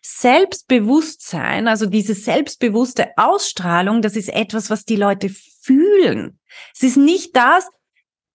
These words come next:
es ist nicht unbedingt etwas, was sie benennen können. Also die gehen raus aus zum Beispiel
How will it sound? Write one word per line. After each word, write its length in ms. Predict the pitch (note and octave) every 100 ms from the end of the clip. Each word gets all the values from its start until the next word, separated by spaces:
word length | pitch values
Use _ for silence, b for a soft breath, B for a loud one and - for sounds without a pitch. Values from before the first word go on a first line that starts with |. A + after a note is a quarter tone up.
| -
es 60 | C#4
ist 60 | F4
nicht 260 | A4+ A4+
unbedingt 320 | D#4 D4 C#4
etwas, 400 | - A3+ B3+ C4
was 120 | B3+ -
sie 120 | B3
benennen 640 | A3+ G#3 F#3+ G#3+ F4+ E4+
können. 360 | - G#3 D#3 D#3+
Also 180 | G3+
die 200 | A3+ G#3
gehen 260 | - A3 C#4+
raus 460 | D4 G#3 G#3 F4 -
aus 240 | A3+ A3+
zum 140 | A#3+
Beispiel 520 | A3 G#3+ - G#3+ A3